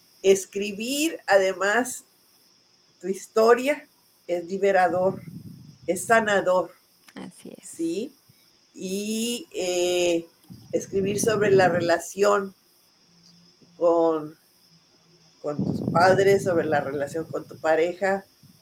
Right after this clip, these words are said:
Speaker 1: siempre te va a llevar algo muy bueno.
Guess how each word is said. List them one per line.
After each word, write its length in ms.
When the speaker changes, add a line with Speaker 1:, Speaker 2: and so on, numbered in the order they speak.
Speaker 1:
siempre 640
te 120
va 100
a 40
llevar 340
algo 280
muy 200
bueno. 280